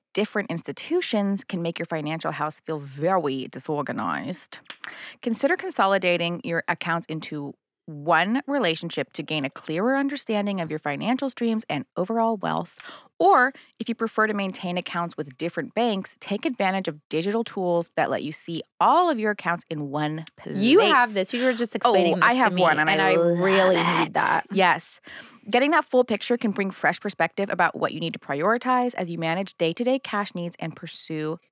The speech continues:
Speaker 1: longer-term goals. Yeah, I have, um, well, I'll talk about it.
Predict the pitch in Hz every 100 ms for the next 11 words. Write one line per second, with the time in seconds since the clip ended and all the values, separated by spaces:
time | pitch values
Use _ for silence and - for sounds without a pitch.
0 | - 156 151 151 147 - - 147 139 143
1 | - _ - 147 - 160 143 - - -
2 | - - 196 151 - - 185 208 233 269
3 | 269 240 202 180 170 165 - _ _ _
4 | _ _ _ _ _ _ _ - 214 226
5 | 220 190 147 135 123